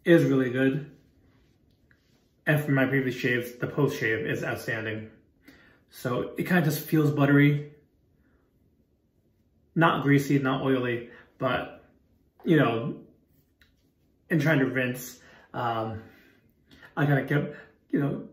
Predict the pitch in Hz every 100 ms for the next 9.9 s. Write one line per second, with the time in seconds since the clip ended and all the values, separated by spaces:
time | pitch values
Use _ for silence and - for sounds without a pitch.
0 | - 160 - 147 135 131 143 131 123 127
1 | - 131 131 120 - 127 151 135 120 117
2 | 117 139 104 - 170 139 127 143 123 120
3 | - - 131 - - - - - - 73
4 | - - - - - - 151 139 143 -
5 | 131 113 104 - 143 120 113 - - _
6 | _ _ _ _ _ _ _ _ _ _
7 | _ _ _ _ - 76 - - - -
8 | _ - 90 156 139 120 113 104 - -
9 | - 127 117 117 117 107 113 107 107